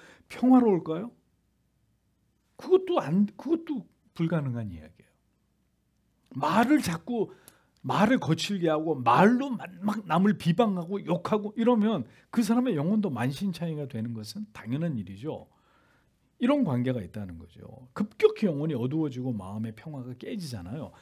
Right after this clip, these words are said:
내가 말로 자꾸 다툼을 일으킨다든지 이 말로 자꾸 해선 안 될 악한 말을 하게 되면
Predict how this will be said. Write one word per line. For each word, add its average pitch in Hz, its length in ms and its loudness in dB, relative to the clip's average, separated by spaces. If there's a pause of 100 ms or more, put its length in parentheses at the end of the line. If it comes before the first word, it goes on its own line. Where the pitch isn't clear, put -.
(100)
내가 123 200 2
말로 147 420 4
자꾸 131 540 -10 (280)
다툼을 147 420 -4
일으킨다든지 110 920 -4 (320)
이 123 120 2
말로 110 380 2
자꾸 - 500 -12 (240)
해선 123 280 -4
안 110 160 -4
될 117 120 -4
악한 170 320 -4
말을 117 280 -2
하게 120 180 -6
되면 90 560 -12